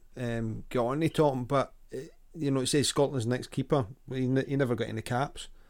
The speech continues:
So he got one Scottish League eleven cap, one under twenty-one cap, and that was it.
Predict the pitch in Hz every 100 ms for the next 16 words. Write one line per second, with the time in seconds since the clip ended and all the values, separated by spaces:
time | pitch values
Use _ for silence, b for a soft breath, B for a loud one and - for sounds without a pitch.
0 | - - - - 127 117 117 120 110 135
1 | 139 123 107 - 135 127 - 131 127 123
2 | 127 131 - 131 131 139 127 123 123 117
3 | - 131 127 123 131 131 123 120 117 -
4 | 120 110 131